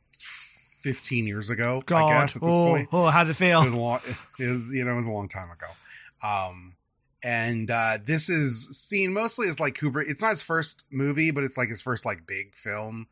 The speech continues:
Speaker 1: that, like, people remember or care about. He did a movie called Killer's Kiss before this, um, that's, like, sixty-seven minutes, which barely counts as a movie. Um, <laughs> but, um, then he went off and, uh, to Europe and was never seen again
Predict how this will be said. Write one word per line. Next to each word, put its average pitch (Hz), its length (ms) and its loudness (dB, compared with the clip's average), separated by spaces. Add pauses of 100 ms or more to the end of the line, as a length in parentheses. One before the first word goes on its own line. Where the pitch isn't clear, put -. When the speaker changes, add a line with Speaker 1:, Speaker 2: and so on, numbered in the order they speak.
(300)
Speaker 1:
that, 101 140 -8
like, 87 300 -8 (120)
people 95 240 -10
remember 92 320 -12
or 92 60 -12
care 92 240 -12
about. 104 340 -4
He 107 80 -12
did 107 100 -10
a 104 60 -8
movie 101 220 -12
called 95 240 -14
Killer's 101 240 -16
Kiss - 240 -12
before 90 340 -18
this, 95 500 -8
um, 92 440 -14 (420)
that's, 98 140 -10
like, 90 140 -10
sixty-seven 113 540 -6
minutes, 107 280 -8
which 98 160 -12
barely 185 260 0
counts 104 300 -4
as 98 60 -12
a 95 40 -12
movie. 87 380 -16 (280)
Um, 87 320 -2 (640)
<laughs> - 600 -20
but, 95 200 -6
um, 85 380 -8 (1040)
then 123 200 -2
he 120 40 2
went 117 160 0
off 113 260 -4
and, 101 300 -8
uh, 101 360 -6
to 120 120 -6
Europe 123 340 -2
and 98 260 -12
was 98 100 -12
never 117 160 -4
seen 117 200 -6
again 131 320 -10